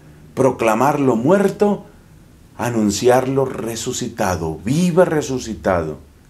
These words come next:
Aunque este pagano no ha llegado a la fe, y yo no tengo datos sobre si Festo finalmente se hizo cristiano, eso yo no lo sé.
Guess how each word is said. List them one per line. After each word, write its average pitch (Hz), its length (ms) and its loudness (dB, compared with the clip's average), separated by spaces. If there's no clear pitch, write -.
Aunque 165 420 2
este 196 260 2
pagano 170 500 0
no 143 140 2
ha 160 40 0
llegado 151 380 2
a 139 40 6
la 107 140 2
fe, 107 240 0
y 104 80 0
yo 110 140 2
no 127 140 2
tengo 120 280 0
datos 110 380 0
sobre 90 240 -4
si 87 160 -8
Festo 101 520 -4
finalmente 107 500 0
se 101 140 -2
hizo 104 240 -4
cristiano, 104 560 0
eso 95 160 -4
yo 107 140 -2
no 117 120 0
lo 95 140 -4
sé. 82 280 -8